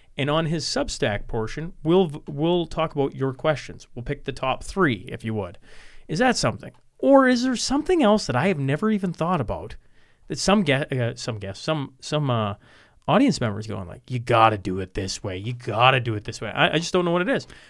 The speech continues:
But I want that level of, like, I wanna pay for that because that makes sense. And if we can find that, then you're supporting what I wanna do.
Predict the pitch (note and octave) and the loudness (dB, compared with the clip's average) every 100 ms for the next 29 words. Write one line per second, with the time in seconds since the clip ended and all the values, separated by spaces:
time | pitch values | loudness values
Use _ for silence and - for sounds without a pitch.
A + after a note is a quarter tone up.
0 | - F#3+ F3 G3+ B3 - E3+ D#3 D#3 D3+ | 4 6 6 4 2 2 2 4 4 6
1 | D3+ C3+ B2+ B2+ A2+ G#2+ - _ _ _ | 6 4 4 2 0 -2 -10 _ _ _
2 | _ _ _ _ _ _ _ _ _ - | _ _ _ _ _ _ _ _ _ 0
3 | D3 D3+ B2+ C3 C3 B2 A2 G2+ - C3+ | 2 4 2 2 0 -2 -4 -6 -6 -8
4 | C#3+ B2 - _ C#3 A#2+ C3 C#3+ A2 - | -6 -8 -10 _ -10 -4 2 2 2 -2
5 | - B2+ A#2+ A#2+ - - - D3 A2+ - | -8 -2 -2 -2 -10 -14 -8 -6 -6 -8
6 | - - D3 C#3+ F#3 C3 - C#4 D#3 G#2 | -14 -6 -4 -2 -4 -2 0 0 0 -4
7 | G#2 - _ - - - - F#3+ A#3 A3+ | -8 -14 _ -20 -20 -20 -2 2 4 2
8 | - - - G3 A3+ G3+ E3+ D3 D3 D#3 | 0 0 2 6 6 6 6 6 6 6
9 | D3 B2+ A2+ C3+ A#2 G2+ | 4 2 4 4 4 2